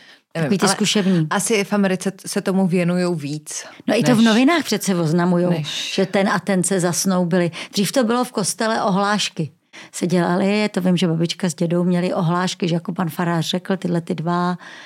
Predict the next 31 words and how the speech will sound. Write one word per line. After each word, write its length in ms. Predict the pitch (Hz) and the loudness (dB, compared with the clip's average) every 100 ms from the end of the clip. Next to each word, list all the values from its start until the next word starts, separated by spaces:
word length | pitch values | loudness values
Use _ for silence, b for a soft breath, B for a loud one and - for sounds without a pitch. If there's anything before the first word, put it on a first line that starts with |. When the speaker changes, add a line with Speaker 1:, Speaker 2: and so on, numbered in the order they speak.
| B B | B B
Speaker 2:
jako 260 | 190 - - | -6 -2 0
ohlašujou, 760 | 196 180 185 170 - 190 180 | 2 2 4 2 2 2 2
že 120 | 165 165 | 2 2
jsou 140 | 180 | 2
Speaker 1:
Mhm. 60 | 180 | 0
Speaker 2:
snoubenci 800 | 170 175 170 190 208 - 196 185 | 0 0 2 2 2 0 0 0
a 60 | 180 | 0
že 140 | 165 | -2
teda 280 | 160 170 160 B B B | -2 -2 -2 B B B
se 120 | - | -2
začínají 460 | 165 165 180 165 170 | 0 0 2 2 2
připravovat 840 | - 190 185 190 170 165 165 165 | 0 -2 0 0 0 0 -2 0
na 140 | 165 | 0
ten 260 | 165 180 180 - B B B 185 | 0 2 0 -2 B B B 0
manželský 600 | 180 156 185 - 202 - | 2 2 0 0 -2 0
obřad 380 | 170 160 190 | 0 0 -2
a 40 | 214 | -4
v 80 | - | -2
tom 160 | 190 | 0
kostele 460 | 170 165 - 175 180 | 0 -2 -2 -2 0
vlastně 440 | 170 147 - 170 170 | -2 -4 -2 0 0
je 60 | |
i 460 | - 196 175 180 220 | 0 0 0 0 -2
jako 240 | 160 190 | -4 -6
příprava. 680 | 185 - 180 - 185 156 135 - _ _ _ - B B B B B B B B _ - | -6 -6 -6 -4 -2 -2 -4 -8 _ _ _ -20 B B B B B B B B _ -4
Takže 260 | 196 180 | -2 0
máme 240 | 196 180 156 | 2 2 2
zasnoubení, 600 | 165 - 254 247 240 226 | 0 2 2 4 4 2
ty 120 | 202 | 0
seš 180 | - 180 | -4 -4
pro, 360 | - 185 170 | -2 0 0